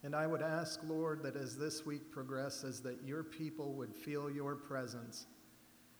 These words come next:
that they might feel you walk with them and talk with them and even whisper in their ears and comfort them and heal them of those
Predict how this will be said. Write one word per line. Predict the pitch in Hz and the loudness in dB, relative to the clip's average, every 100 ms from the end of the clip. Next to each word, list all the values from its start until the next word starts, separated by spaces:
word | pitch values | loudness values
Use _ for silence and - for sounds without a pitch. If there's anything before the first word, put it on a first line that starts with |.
| - - - - | -20 -20 -14 -4
that | 135 | 0
they | 156 | 2
might | 170 175 165 160 | 4 4 4 0
feel | 165 165 160 | 2 4 4
you | 156 | 2
walk | 151 147 156 - | 2 2 2 2
with | 147 123 143 | -2 -2 -2
them | 131 127 | -2 -2
and | 131 120 | -2 -2
talk | 160 156 - | -2 -2 -2
with | 135 117 | -4 -2
them | 135 127 123 135 | -4 -2 -2 0
and | |
even | 139 156 143 143 | 0 0 0 2
whisper | 165 160 170 160 | 0 2 0 2
in | 160 | 2
their | 160 147 151 | 2 2 2
ears | 160 131 123 - - - - - - - - - - - - | 2 0 -2 -6 -8 -12 -18 -18 -20 -20 -20 -20 -20 -20 -8
and | 147 143 | -6 -4
comfort | 170 190 180 147 139 | -2 -2 0 -2 0
them | 131 123 117 117 - - - - - - - - - | -2 -2 -4 -8 -12 -20 -20 -20 -20 -20 -20 -20 -8
and | 131 | -6
heal | 110 147 147 | -4 -2 0
them | 135 131 123 117 123 - - - - - - - - - - | 0 -2 -2 -4 -8 -12 -20 -20 -20 -20 -20 -20 -20 -14 -8
of | 120 | -6
those | 123 131 127 123 117 | -2 -2 0 -2 -4